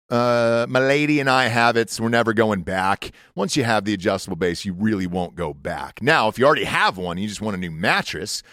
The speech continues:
you can get a new one for forty percent off with the promo code Drinking Bros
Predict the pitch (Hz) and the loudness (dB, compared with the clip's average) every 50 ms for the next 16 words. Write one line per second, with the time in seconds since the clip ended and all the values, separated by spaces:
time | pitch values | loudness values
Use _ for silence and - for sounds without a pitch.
0 | - - - - _ _ - - 80 73 71 71 82 95 113 131 170 214 240 254 | -20 -20 -20 -20 _ _ -20 -20 -20 -20 -14 -10 -8 -4 0 2 4 4 4 4
1 | 254 196 - 202 202 190 - 214 254 285 277 - - 302 240 - - 302 311 320 | 2 2 2 2 2 4 4 4 4 4 2 0 -4 -4 -4 -2 0 2 2 4
2 | 320 320 277 - 135 131 135 - - 160 170 185 185 - 190 208 208 175 123 107 | 4 4 2 2 0 -2 -2 0 0 2 2 2 2 4 4 4 4 2 0 0
3 | 151 233 320 311 - - 117 95 85 - 87 90 92 104 113 117 131 143 147 131 | 0 0 0 0 0 -2 -2 -2 -2 -2 -2 0 2 2 2 2 0 -2 -4 -6
4 | - | -8